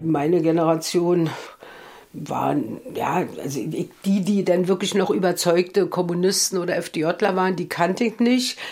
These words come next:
Aber sozusagen die Kreise, in denen ich verkehrt habe, wenn ich so sagen kann, wir waren ja dann irgendwie ziemlich früh, äh, so eben wie Brasch und so, äh, haben wir uns zu Künstlern erklärt und waren auch Künstler oder waren auf dem Weg, Künstler zu werden. Und damit haben wir uns auch marginalisiert.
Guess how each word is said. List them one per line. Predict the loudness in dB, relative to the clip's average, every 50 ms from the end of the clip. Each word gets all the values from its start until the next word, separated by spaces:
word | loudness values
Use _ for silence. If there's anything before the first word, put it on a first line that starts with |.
| -12 -10
Aber | -6 -4 -2
sozusagen | -2 -2 -2 -2 -2 -2 -2 0 0 0 -2
die | -4 -6
Kreise, | -8 -6 -4 -2 -2 0 0 0 0 -2
in | -2 -2 -2
denen | -2 -2 -2 -2
ich | -4 -4
verkehrt | -4 -4 -4 -2 0 0 0 0 0
habe, | -2 -2 0 0 0
wenn | 0 0
ich | -2 -2
so | -4 -4
sagen | -2 -2 0 -2 -2
kann, | -2 -2 -2 -2 -2 -2 -2
wir | -4 -4 -4
waren | -6 -6 -4 -4 -2
ja | -2 -2
dann | -2 -2 -4 -4 -6 -6 -10 -12 -12 -12 -8 -6
irgendwie | -4 -4 -4 -4 -6 -6
ziemlich | -6 -4 -4 -4 -2 -2 -4 -4 -6
früh, | -6 -4 -2 0 0 2 2 2 0 -2 -4 -8 -12 -12 -10 -8
äh, | -6 -4 -4 -4 -4 -2 -2 -2 -2 -2
so | -2 0 0
eben | 0 0 0 0 0 -2 -4 -6 -8 -8 -8 -10 -10 -10
wie | -10 -10 -8
Brasch | -6 -4 -2 0 0 0 0 0
und | 0 0 0 0
so, | 0 0 0 -2 -6 -16 -18 -18 -18 -20
äh, | -20 -20 -20 -20 -20 -20 -20 -20 -20 -20 -20 -18 -18 -18 -14 -12
haben | -10 -8 -6 -6 -6
wir | -4 -4
uns | -4 -4 -6
zu | -6 -2
Künstlern | 2 4 4 4 4 2 2 2 2 2 2
erklärt | 2 0 0 -2 -2 0 2 4 4 4 4 4 2 2 -2
und | -6 -6 -6 -8
waren | -4 0 2 2 4
auch | 4 2 0 0
Künstler | 0 0 0 0 0 -2 -2 -2 -2 -2
oder | -2 -4 -4
waren | -6 -4 -4 -4
auf | -6 -6 -4
dem | -4 -6 -4 -2
Weg, | -2 -2 -2 -2
Künstler | 0 2 2 2 2 0 -2 -2 -2 -4 -2
zu | -2 -4 -2 -2
werden. | -2 0 0 0 0 0 0 0 0 0
Und | -2 -2 -2 -2
damit | -2 -2 -2 -2 -2 -2 -4
haben | -4 -2 0
wir | 0
uns | 0 -2 -2
auch | -4 -4 -4
marginalisiert. | -2 -2 -4 -4 -4 -2 -2 -2 0 0 0 0 0 0 0 -2 -2 0 2 4 4 4 2 0 -4